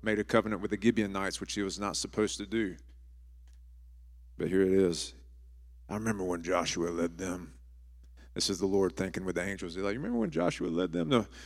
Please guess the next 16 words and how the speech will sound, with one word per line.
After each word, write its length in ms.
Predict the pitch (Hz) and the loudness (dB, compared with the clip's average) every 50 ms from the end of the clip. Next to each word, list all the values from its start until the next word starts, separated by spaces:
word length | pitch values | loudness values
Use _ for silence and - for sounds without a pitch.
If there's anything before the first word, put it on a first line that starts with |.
| - - - - | -18 -20 -18 -2
walk 280 | - - 139 139 - - | 6 8 8 8 8 8
around 300 | 135 131 135 131 127 120 | 6 6 6 4 2 2
Jericho? 580 | 117 127 127 131 131 - 147 139 143 139 131 - - - - - - - - - - - - - - - | 4 4 4 4 2 0 0 0 0 0 -2 -4 -10 -18 -20 -20 -20 -20 -20 -20 -20 -20 -20 -20 -16 -12
The 80 | 98 | -8
walls 340 | 101 101 120 117 113 107 - | -4 -2 -2 -2 -2 -4 -6
came 220 | - 120 120 117 | -8 -10 -8 -6
down? 280 | 110 113 120 117 110 101 - | -6 -6 -6 -6 -8 -12 -14
That 100 | 98 87 | -14 -14
was 160 | 85 80 82 | -14 -12 -12
awesome." 360 | 85 82 76 - - - - - - - - - - - - - - - - - - - - - - | -12 -12 -12 -14 -16 -18 -20 -20 -20 -20 -20 -20 -20 -20 -20 -20 -20 -20 -20 -20 -20 -20 -20 -14 -10
I 40 | - | -8
love 300 | 101 95 95 101 87 78 | -6 -4 -2 -4 -4 -6
Joshua. 460 | 73 80 - - - - - - - - - - - - - - - - - - - - - - - - - - - - - - - - - - - - - - - - - - - - - - - - - - - - - - - - - - - - - - - - | -6 -8 -6 -6 -8 -10 -12 -14 -18 -20 -20 -20 -20 -20 -20 -20 -20 -20 -20 -20 -20 -20 -20 -20 -20 -20 -20 -20 -20 -20 -20 -20 -20 -20 -20 -20 -20 -20 -20 -20 -20 -20 -20 -20 -20 -20 -20 -20 -20 -20 -20 -20 -20 -20 -20 -20 -20 -20 -20 -20 -20 -20 -20 -20 -18 -2
Rahab, 600 | - 101 104 110 110 101 98 92 85 80 71 73 - - - - - - - - - - - - - - - - - - - - - - - - - - - - - - - - - - - | 2 6 8 8 8 8 6 4 2 0 -2 -6 -10 -14 -18 -20 -20 -20 -20 -20 -20 -20 -20 -20 -20 -20 -20 -20 -20 -20 -20 -20 -20 -20 -20 -20 -20 -20 -20 -20 -20 -20 -20 -20 -20 -18 -16
a 60 | - - | -16 -6
prostitute. 640 | - - 104 - - - - - - - 82 - - | -2 0 0 0 0 -4 -8 -8 -6 -4 -4 -4 -6